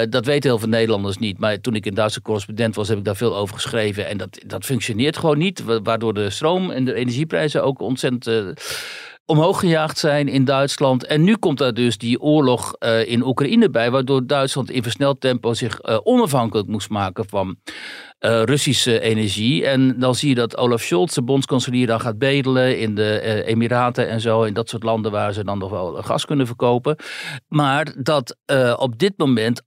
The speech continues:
allerlei bedrijven in Duitsland aan het omvallen zijn, omdat ze die energiekosten niet meer kunnen betalen.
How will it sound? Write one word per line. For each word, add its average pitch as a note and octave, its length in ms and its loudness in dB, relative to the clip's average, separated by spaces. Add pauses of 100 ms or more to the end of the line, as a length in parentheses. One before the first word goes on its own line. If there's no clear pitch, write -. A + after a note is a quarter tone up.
allerlei F3 400 2
bedrijven A2+ 540 0
in A2 80 -4
Duitsland A#2 360 0
aan G#2+ 80 -2
het - 120 -12 (100)
omvallen A#2 340 4
zijn, G#2 280 0
omdat D#3+ 220 0
ze A2+ 120 -8
die A2 120 -2
energiekosten B2+ 680 0
niet G2 140 -6
meer E2+ 180 -10
kunnen - 240 -10
betalen. F2+ 520 -12